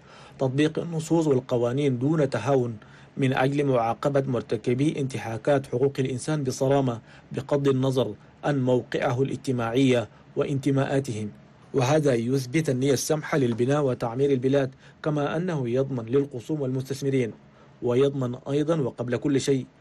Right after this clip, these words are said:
الحكم الرشيد وتعزيز سيادة القانون. وفي عملية إعادة بناء تشاد عبر مختلف مكونات الشعب التشادي، أتاحت الفترة الثانية من الانتقال الفرصة للمعارضين، سياسيين كانوا أو عسكريين، في تشكيل حكومة الوحدة الوطنية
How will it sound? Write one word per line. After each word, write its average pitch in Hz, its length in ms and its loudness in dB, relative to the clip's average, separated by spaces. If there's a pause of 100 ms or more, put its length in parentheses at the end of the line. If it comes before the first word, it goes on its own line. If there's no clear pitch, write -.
(240)
الحكم 139 440 -4
الرشيد 127 520 0
وتعزيز 131 560 0
سيادة 127 340 -2
القانون. 131 500 -2 (720)
وفي 160 320 4
عملية 165 500 2
إعادة 147 180 2
بناء 127 320 -2
تشاد 151 400 0
عبر 143 260 -2
مختلف 135 480 -2
مكونات 131 500 0
الشعب 131 340 0
التشادي، 131 460 0 (420)
أتاحت 185 500 0
الفترة 131 340 -2
الثانية 143 500 0
من 156 160 -2
الانتقال 127 540 0
الفرصة 135 360 0
للمعارضين، 127 760 2 (400)
سياسيين 143 600 0
كانوا 135 360 0
أو 117 180 2
عسكريين، 131 640 0 (320)
في 139 160 0
تشكيل 156 500 0
حكومة 143 460 -2
الوحدة 135 360 -2
الوطنية 135 580 0